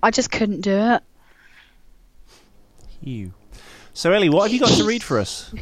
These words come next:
Speaker 2: Are you gonna read it in the style of a, uh, a ten-year-old public schoolboy today? Which, uh, you know, there might be some of our listeners that like that kind of thing.
Speaker 1: Right, well,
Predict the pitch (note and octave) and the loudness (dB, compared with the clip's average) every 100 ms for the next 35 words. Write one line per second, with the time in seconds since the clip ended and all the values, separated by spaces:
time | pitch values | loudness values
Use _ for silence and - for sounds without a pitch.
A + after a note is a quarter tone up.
0 | - - C3 B2+ D3 D#3 D#3+ D3+ D3 - | -14 -6 -6 -2 -2 0 0 0 -4 0
1 | D#3+ D3+ C#3+ C#3 C3 C3 C3+ C3+ - E3 | 0 2 0 0 0 0 -2 -4 -6 -4
2 | D3+ D3 C3+ - C3 C3 - E3+ C#3+ A2+ | -2 -2 -2 -2 -4 -4 -4 -2 -2 -4
3 | - A2 G2+ C#3+ D3 - C#3 C3+ C3+ - | -4 -6 -6 -4 -6 -4 0 0 0 -6
4 | _ D3+ D3 C3 E3+ D3+ F3+ F#3 - E3 | _ -6 -4 -4 -6 -8 -8 -8 -8 -6
5 | E3+ G#2 G2+ A#2 G#2+ G#2 G#2+ G2+ A#2 G2+ | -4 -6 -8 -8 -8 -8 -10 -10 -10 -10
6 | B2+ - - - _ - - _ _ _ | -12 -16 -20 -20 _ -20 -20 _ _ _
7 | _ - - - - C4 B3 A#3+ | _ -18 -18 -20 -4 2 2 2